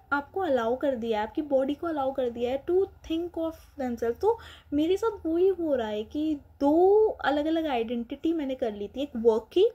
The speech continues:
और एक बॉडी की। तो मैं हमेशा वर्क को प्रायोरिटाइज कर रही थी, खुद को नहीं कर पा रही थी। तो उस वजह से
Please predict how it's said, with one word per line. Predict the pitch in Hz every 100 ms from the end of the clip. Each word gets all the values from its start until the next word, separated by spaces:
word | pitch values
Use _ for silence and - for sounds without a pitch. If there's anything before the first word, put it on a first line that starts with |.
| - - _ _ -
और | 294 392
एक | 403 370
बॉडी | 302 240 214
की। | - 156 -
तो | 285
मैं | 370
हमेशा | 370 370 440
वर्क | 320 294 294
को |
प्रायोरिटाइज | 330 302 285 277 302
कर | - 285
रही | 269
थी, | 359
खुद | 330 320
को | 320
नहीं | 294 254
कर | 202
पा | 185
रही | 147 143
थी। | 165 139 - - - -
तो | 339
उस | - 311 330
वजह | 370 330 320
से | 349 349 381